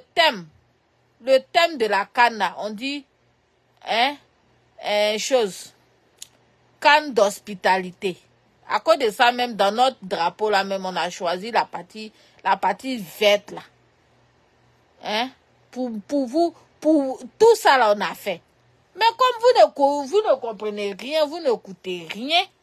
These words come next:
vous êtes là seulement que pour insulter. Donc, vous comprenez pas. Sinon, normalement, là,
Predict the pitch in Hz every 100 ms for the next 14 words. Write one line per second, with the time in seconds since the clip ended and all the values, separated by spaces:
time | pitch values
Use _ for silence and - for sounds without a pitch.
0 | _ _ _ _ _ _ _ _ _ -
1 | 294 349 320 320 294 294 247 202 240 247
2 | 262 262 208 175 - - 180 - 339 -
3 | _ _ _ _ _ _ - 415 466 466
4 | 480 415 392 370 349 349 415 392 - -
5 | 440 392 339 269 254 262 262 285 277 185